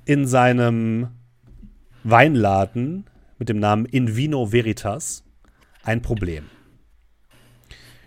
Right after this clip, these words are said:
Dieses befindet sich im sogenannten Weinturm. Der Weinturm ist ein riesiges Gebäude, welches ein bisschen aussieht von außen wie eine Karaffe. Außen f-, f-, fallen auch so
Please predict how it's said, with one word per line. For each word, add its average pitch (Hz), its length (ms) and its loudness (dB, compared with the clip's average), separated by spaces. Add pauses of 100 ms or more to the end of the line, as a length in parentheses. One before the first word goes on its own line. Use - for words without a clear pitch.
(140)
Dieses 180 220 2
befindet 160 300 0
sich 151 260 -2
im 131 80 -2
sogenannten 117 480 -2
Weinturm. 101 880 -2
Der 92 140 -6
Weinturm 123 560 -4
ist 117 260 -10
ein 95 380 -8 (260)
riesiges 139 880 -4
Gebäude, 101 600 2
welches 117 420 -4 (180)
ein 113 120 -4
bisschen 180 260 2
aussieht 127 300 -4
von 120 100 -8
außen 113 300 -6
wie 104 60 -6
eine 101 100 -4
Karaffe. 92 500 -10 (1200)
Außen 156 380 2
f-, - 320 -12
f-, - 440 -16
fallen 160 480 2
auch 139 220 -2
so 127 500 -2